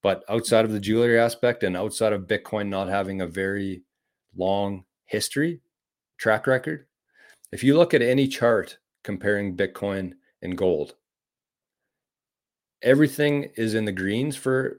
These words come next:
Bitcoin, except, like, the little check mark or that it's good at this, good at this, except track record.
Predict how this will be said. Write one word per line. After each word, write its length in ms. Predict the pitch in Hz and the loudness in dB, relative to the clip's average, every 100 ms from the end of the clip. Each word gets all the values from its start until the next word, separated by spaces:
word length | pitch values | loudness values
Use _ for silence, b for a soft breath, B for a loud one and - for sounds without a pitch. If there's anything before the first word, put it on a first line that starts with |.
| 95 | -4
Bitcoin, 480 | 120 - 143 170 143 _ _ _ b b | -4 -2 -2 -4 -8 _ _ _ b b
except, 640 | 95 - - 180 127 - - _ _ _ _ _ _ _ _ _ 95 | -8 -6 2 2 2 -4 -20 _ _ _ _ _ _ _ _ _ -8
like, 140 | 92 | -6
the 60 | 98 | -2
little 180 | 101 | -2
check 300 | 92 - 113 | -2 -2 -2
mark 300 | 117 120 117 | 2 2 2
or 240 | 98 90 85 | 0 0 -2
that 160 | 90 | -2
it's 140 | 90 - | -4 -4
good 340 | - 113 - - - | 0 0 0 -12 -10
at 160 | 92 - | -8 -2
this, 200 | 113 - | -2 -2
good 200 | - 95 | -2 0
at 160 | 90 | 0
this, 300 | 101 120 - - B B B B B B | 0 -2 -4 -14 B B B B B B
except 640 | 98 - - 143 123 - - _ _ _ _ _ _ _ _ _ _ _ _ _ _ _ _ _ _ _ | -10 -6 4 4 4 -2 -20 _ _ _ _ _ _ _ _ _ _ _ _ _ _ _ _ _ _ _
track 280 | - 104 - | 2 4 2
record. 360 | 80 - 62 | -2 -4 -14